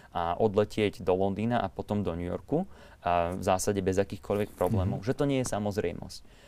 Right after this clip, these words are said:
Speaker 1: A musíme si vážiť, a, tie generácie pred nami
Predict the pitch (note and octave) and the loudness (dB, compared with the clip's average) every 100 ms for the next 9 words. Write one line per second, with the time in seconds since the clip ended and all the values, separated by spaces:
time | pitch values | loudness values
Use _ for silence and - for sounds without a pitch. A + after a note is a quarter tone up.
0 | - - G#2 B2 - B2+ A#2 A2 F#2+ G2 | -12 -2 2 2 2 2 2 2 4 4
1 | G#2 - - - G2 F2+ F2 - - F#2+ | 0 -6 -12 -4 -2 -2 -4 -10 -8 -2
2 | A2 A2+ A#2+ A2+ - G2 G2 A#2 D3+ | 2 2 2 -2 -2 -4 -4 -4 -4